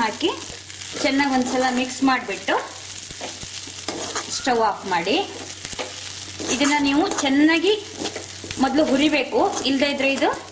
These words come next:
ರುಚಿ ಅನ್ಸಲ್ಲ ನಿಮಗೆ. ಒಂದು ಟೀ ಸ್ಪೂನ್ ಅಷ್ಟು ಕೊಬ್ಬರಿ ಎಣ್ಣೆ ಹಾಕಿದ್ರೆ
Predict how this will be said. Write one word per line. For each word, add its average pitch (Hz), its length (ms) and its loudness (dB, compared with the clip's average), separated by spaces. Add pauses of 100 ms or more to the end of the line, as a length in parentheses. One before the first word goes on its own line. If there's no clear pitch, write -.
(680)
ರುಚಿ 320 300 6 (760)
ಅನ್ಸಲ್ಲ 254 320 4 (120)
ನಿಮಗೆ. 196 280 2 (1900)
ಒಂದು 226 260 6 (260)
ಟೀ 262 100 6 (100)
ಸ್ಪೂನ್ 247 320 6
ಅಷ್ಟು 277 200 2 (260)
ಕೊಬ್ಬರಿ 254 300 4
ಎಣ್ಣೆ 254 200 4
ಹಾಕಿದ್ರೆ 220 380 2